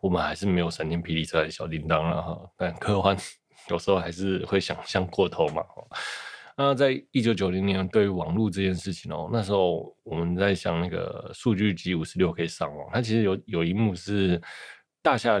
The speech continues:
的C O S连到 Scully 家的电脑，然后那个数据机接播的声音，哇，真的超怀念的，五十六K。<laughs> 以前的那个五十六K播上去还要滴咚滴咚滴咚之类的，然后人家打来，然后网络还有马上断掉的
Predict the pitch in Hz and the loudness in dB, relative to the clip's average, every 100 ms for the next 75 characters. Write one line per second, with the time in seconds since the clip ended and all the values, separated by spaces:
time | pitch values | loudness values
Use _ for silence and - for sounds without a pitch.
0 | 85 98 92 90 87 87 87 87 85 - | 0 -2 2 2 2 0 -2 -4 -6 2
1 | 110 110 95 85 - 78 80 87 95 90 | 4 4 2 -2 -8 -6 -2 2 4 4
2 | 87 - 107 104 85 98 90 85 - 87 | 2 -2 -2 0 -2 0 0 -2 -2 -2
3 | 80 76 76 85 90 90 92 92 80 101 | -2 -8 -6 0 2 4 4 2 0 -4
4 | 87 - 113 110 92 101 85 101 85 87 | -6 -2 0 0 0 -4 0 0 2 0
5 | 85 - 80 80 82 85 - 92 87 - | 0 -2 -4 -2 -4 -6 -4 -4 -2 2
6 | 85 82 78 78 76 - 82 - 90 82 | 2 2 -4 -4 -8 -8 -10 0 2 2
7 | 85 78 85 78 - - - 107 - - | 0 0 0 -2 -10 -12 0 0 0 -4
8 | 113 - - - - - 95 87 107 117 | -8 -8 -12 -12 -12 -4 -2 0 2 2
9 | 123 101 113 120 113 113 - 113 107 98 | 2 0 2 2 2 0 0 2 2 0
10 | 98 98 123 123 117 104 90 95 110 107 | -2 -2 -6 -8 -6 0 2 2 0 0
11 | 98 90 104 95 90 - 95 87 80 80 | -2 -2 -2 0 -2 -2 -2 -2 -2 -2
12 | 87 92 87 87 82 82 80 78 85 78 | 0 2 0 0 0 -2 -4 0 0 0
13 | 80 80 73 76 76 - 87 85 104 87 | -2 -4 -4 -6 -8 -8 -8 0 2 2
14 | 82 85 80 | 2 0 -4